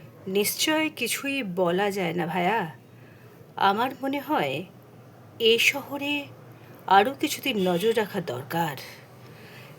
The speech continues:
রাত্রের মেল ট্রেনটার প্রতি একটু দৃষ্টি রেখো।" সে যে বর্মায় এসেছে, এ খবর সত্য। জগদীশ কহিলেন, "তা হতে পারে, কিন্তু এই জানোয়ারটাকে ওয়াচ করবার দরকার নেই বড়বাবু।"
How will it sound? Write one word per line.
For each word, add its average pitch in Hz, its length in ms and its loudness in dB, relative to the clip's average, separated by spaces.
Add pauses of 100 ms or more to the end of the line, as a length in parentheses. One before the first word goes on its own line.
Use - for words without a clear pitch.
(120)
রাত্রের 320 520 10
মেল 277 240 6
ট্রেনটার 359 480 10
প্রতি 349 580 4 (120)
একটু 269 200 -4
দৃষ্টি 180 360 2
রেখো।" - 300 -4 (1000)
সে 233 200 8
যে 202 140 10
বর্মায় 208 560 4
এসেছে, 185 600 0 (500)
এ 165 80 -2 (100)
খবর - 180 -8
সত্য। - 460 -8 (1120)
জগদীশ 320 440 12
কহিলেন, 381 460 12 (340)
"তা 285 200 12
হতে 302 260 8
পারে, 175 280 6 (240)
কিন্তু - 160 10
এই 359 80 12
জানোয়ারটাকে 339 920 12
ওয়াচ 240 320 8
করবার 254 360 10
দরকার 220 360 8
নেই 226 140 10
বড়বাবু।" 180 440 4